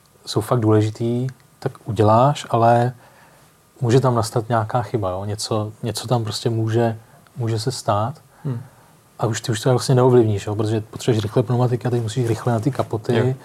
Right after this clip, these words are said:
Speaker 1: a teď musíš rychle tady v té nádrži vyměnit, eh, něco a
Speaker 2: Hmm.
Speaker 1: je to, je to mnohem lepší tím, že se soustředíš na tu svoji práci, kterou uděláš na sto deset procent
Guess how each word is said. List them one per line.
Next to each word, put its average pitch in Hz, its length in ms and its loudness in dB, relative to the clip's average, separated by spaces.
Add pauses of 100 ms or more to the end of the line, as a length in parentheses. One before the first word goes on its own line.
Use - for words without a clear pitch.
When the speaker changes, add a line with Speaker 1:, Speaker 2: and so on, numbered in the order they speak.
(300)
Speaker 1:
a - 60 -12
teď 113 100 -4
musíš 117 260 0
rychle 117 320 2
tady 120 200 2
v - 60 -6
té 127 100 -2
nádrži 117 480 0
vyměnit, 113 520 -6
eh, 120 400 -8
něco 120 520 -4
a 113 300 -2 (340)
Speaker 2:
Hmm. 113 180 -6 (840)
Speaker 1:
je 117 60 0
to, 151 140 6
je 147 100 6
to 165 100 2
mnohem 143 300 4
lepší 131 600 2 (220)
tím, 113 180 -6
že 117 100 0
se 131 140 -2
soustředíš 113 440 -4
na 113 100 -2
tu 107 120 -10
svoji 120 200 -2
práci, 110 340 -4
kterou 120 160 -2
uděláš 113 320 0
na 110 220 -2 (460)
sto - 220 -4
deset 123 280 0
procent 117 560 -4